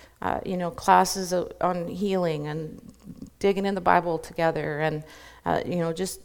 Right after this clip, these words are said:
relationship. And so much of what a lot of us are, are learning about just how to move in the gifts and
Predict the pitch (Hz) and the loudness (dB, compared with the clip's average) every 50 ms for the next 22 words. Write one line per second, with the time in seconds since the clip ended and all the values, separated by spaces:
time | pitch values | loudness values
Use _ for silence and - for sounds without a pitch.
0 | - - 180 185 185 185 180 196 220 - - 175 170 170 - - 165 117 - - | -4 0 2 4 6 8 8 8 6 4 0 -6 -6 -6 -2 0 0 0 0 0
1 | - 180 202 196 - 262 277 311 349 349 339 339 - 247 208 202 196 202 202 202 | -2 -2 -2 0 2 4 4 6 6 4 4 4 2 0 0 4 8 10 10 10
2 | 202 - - - - - - - - - - 196 190 190 202 214 226 226 190 196 | 10 8 4 -6 -14 -18 -20 -20 -10 -2 0 4 8 12 12 12 12 10 6 6
3 | 190 180 185 - 185 170 165 165 160 160 - - 175 170 175 175 175 175 196 208 | 4 4 2 2 4 4 4 4 4 2 4 4 4 6 4 4 2 2 2 4
4 | 220 208 185 160 165 170 180 175 170 175 170 156 - - 185 185 - - - 175 | 4 4 4 2 2 2 0 0 2 4 4 4 4 0 -2 -4 -4 0 4 4
5 | 175 185 175 175 175 180 170 170 170 165 160 160 - 170 170 170 170 170 - - | 4 4 4 0 -2 -2 -2 -2 -2 -2 0 2 4 4 4 4 2 -2 -6 -8
6 | - 170 156 151 151 | -6 -6 -6 -6 -6